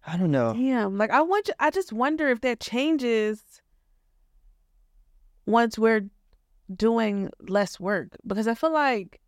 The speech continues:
Speaker 2: at the stages that we are in our business, we're more than just a C E O, right? Like, you're
Speaker 1: One hundred percent.
Speaker 2: C E O, you're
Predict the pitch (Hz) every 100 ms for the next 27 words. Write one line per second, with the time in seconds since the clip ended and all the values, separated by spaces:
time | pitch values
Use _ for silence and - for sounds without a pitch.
0 | _ - 202 208 220 220 208 202 196 160
1 | 196 196 185 185 190 196 190 180 196 185
2 | 196 190 180 180 175 - 196 151 202 170
3 | 117 170 - 180 202 220 - 190 220 202
4 | - 202 196 226 190 175 196 196 196